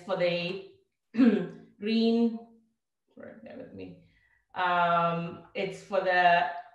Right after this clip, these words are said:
data-driven transport outcomes. And this award goes to City of Surrey for their electrical maintenance digital logbook.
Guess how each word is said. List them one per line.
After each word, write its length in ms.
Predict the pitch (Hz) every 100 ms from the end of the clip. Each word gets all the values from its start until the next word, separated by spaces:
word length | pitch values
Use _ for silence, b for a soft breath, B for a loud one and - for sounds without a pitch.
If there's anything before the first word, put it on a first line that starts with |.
| 170
data-driven 600 | 226 240 220 214 202 202
transport 500 | 208 196 202 208 196
outcomes. 540 | 180 180 - 311 466 - - - b b b
And 360 | 196 196 202 196
this 220 | 220 240
award 720 | 220 196 196 196 190 190 202
goes 520 | 202 196 196 190 - -
to 240 | 208 190
City 260 | 190 233 202
of 80 | 190
Surrey 520 | - 180 185 269 -
for 100 | 220
their 260 | 190 180 180
electrical 540 | 185 185 214 208 190
maintenance 480 | 185 190 190 180 175
digital 460 | 180 180 180 175
logbook. 640 | 175 175 - - 202 -